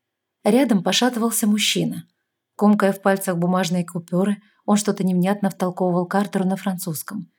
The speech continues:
Я не сразу поняла, что он пытался заказать у него песню, а тот как раз отбрил его секундой раньше.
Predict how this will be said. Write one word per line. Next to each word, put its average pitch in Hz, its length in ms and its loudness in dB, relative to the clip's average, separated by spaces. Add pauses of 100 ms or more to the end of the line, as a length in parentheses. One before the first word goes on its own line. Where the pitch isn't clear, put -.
(360)
Я 220 160 2
не 233 120 4
сразу 180 340 -2
поняла, 180 320 0
что 185 160 -4
он 175 100 -2
пытался 175 440 -4
заказать 175 440 -2
у 180 40 0
него 165 180 0
песню, 240 420 -2 (400)
а 196 100 -2
тот 240 220 -2
как 175 220 -4
раз 208 160 0
отбрил 180 340 0
его 175 220 -2
секундой 165 480 -2
раньше. 165 480 -6